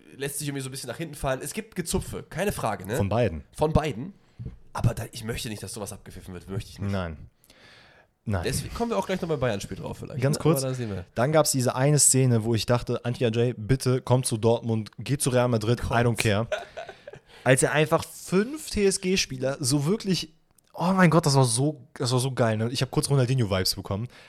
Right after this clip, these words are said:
Speaker 2: weil der Mann sich einfach um seine eigene Achse dreht, eine Körpertäuschung hier, Körpertäuschung da und es war wirklich zwischenzeitlich so, dass er in der Situation gegen fünf T-S-G-Spieler einfach komplett durchgekommen ist, hat dann selber den Abschluss gesucht, der leider da nicht reinging. Hätte der das Tor gemacht,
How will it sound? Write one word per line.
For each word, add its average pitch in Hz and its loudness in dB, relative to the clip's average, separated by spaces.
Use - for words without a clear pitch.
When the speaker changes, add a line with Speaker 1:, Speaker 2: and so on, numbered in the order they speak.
Speaker 2:
weil 120 2
der 127 4
Mann 151 2
sich 147 -2
einfach 139 -2
um 131 0
seine 123 2
eigene 170 0
Achse 131 -2
dreht, 120 0
eine 139 -4
Körpertäuschung 151 0
hier, 127 2
Körpertäuschung 131 -4
da 110 0
und 120 -2
es 104 -2
war 107 0
wirklich 165 -4
zwischenzeitlich 127 -2
so, 113 2
dass 117 0
er 120 4
in 113 2
der 143 4
Situation 131 0
gegen 104 -2
fünf 170 -2
T-S-G-Spieler 139 -4
einfach 120 -8
komplett 143 -4
durchgekommen 107 -2
ist, - -4
hat 131 0
dann 147 6
selber 151 6
den 139 0
Abschluss 135 -2
gesucht, 135 -2
der 120 2
leider 120 0
da 120 0
nicht 117 -4
reinging. 120 -2
Hätte 127 4
der 127 6
das 120 2
Tor 123 6
gemacht, 117 0